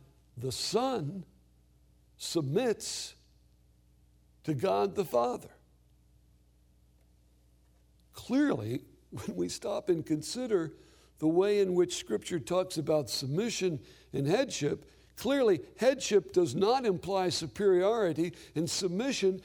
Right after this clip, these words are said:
does not suggest inferiority. Citizens are not inferior to those who rule over them, and those who, and those in authority are, are, are not superior over, over those whom they rule.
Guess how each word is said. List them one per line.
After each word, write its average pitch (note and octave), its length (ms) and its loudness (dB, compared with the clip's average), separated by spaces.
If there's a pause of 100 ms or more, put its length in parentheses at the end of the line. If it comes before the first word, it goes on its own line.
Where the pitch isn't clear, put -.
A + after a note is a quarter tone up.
(160)
does F#3 260 2
not G3+ 300 0
suggest E3 720 -2 (340)
inferiority. G3 1040 0
Citizens G#3+ 680 -2
are E3 120 0
not G#3+ 600 0
inferior F#3+ 1120 -2 (640)
to F3+ 100 2
those F#3+ 300 4
who G3+ 80 -4
rule C4 440 2
over B2+ 240 -2
them, A2 260 -8
and C3+ 120 -4
those F#3 380 4
who, F3+ 260 -6 (460)
and F3+ 460 -2
those G3+ 260 4
in F3+ 80 2
authority E3 800 -2
are, E3 260 0
are, - 120 -8 (100)
are D#3 100 -4
not C#3+ 260 -2
superior G3+ 1000 0 (340)
over, E3 420 2 (560)
over E3+ 280 4
those E3+ 360 2
whom G3 200 -4
they F#3+ 120 4
rule. A3 460 -2